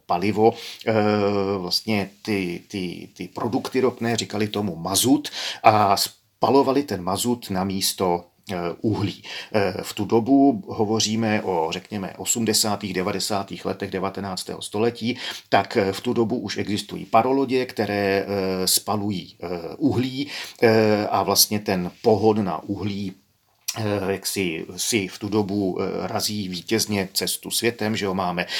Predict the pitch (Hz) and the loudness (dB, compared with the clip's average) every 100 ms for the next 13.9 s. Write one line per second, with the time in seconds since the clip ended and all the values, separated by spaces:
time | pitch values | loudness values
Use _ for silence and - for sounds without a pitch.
0 | - - 107 - 95 92 107 120 117 117 | -4 0 0 0 -2 -2 0 0 0 0
1 | 110 104 101 98 92 85 92 92 92 - | 2 2 2 0 -4 -4 -4 -4 -2 -2
2 | 95 101 98 - 101 95 95 101 92 95 | -2 -4 -6 -4 -2 -2 -2 -4 -4 -6
3 | - 104 92 95 92 92 95 90 95 92 | 0 2 2 -2 -2 -2 -4 -6 -6 -6
4 | 87 90 110 117 107 - - - 104 98 | -2 0 4 4 2 -2 -10 -2 0 0
5 | 92 87 87 82 - - - - 123 107 | -2 0 0 -2 -8 -8 -8 4 8 10
6 | 90 - - - 107 98 - 110 151 165 | 8 2 -12 -2 0 0 -2 0 2 2
7 | 165 160 156 - 156 151 156 117 98 110 | 2 2 4 4 6 4 2 0 2 4
8 | 104 85 80 98 92 85 82 - 95 107 | 4 2 -2 -2 -2 -2 -8 -8 -2 -2
9 | 139 143 120 85 90 92 98 - - - | 0 0 0 0 0 0 -2 -2 -6 -8
10 | 104 95 - 92 98 98 101 107 - 98 | -8 -6 -4 -2 -4 -4 -2 0 0 -2
11 | 82 82 92 - 98 95 110 - 107 87 | -4 -6 -4 -4 -4 -4 0 2 0 -2
12 | 80 82 78 80 85 98 117 117 - 117 | -4 -8 -8 -10 -2 -2 -2 -6 -4 -4
13 | 117 - 95 101 101 107 110 107 | -4 -2 0 0 0 0 4 4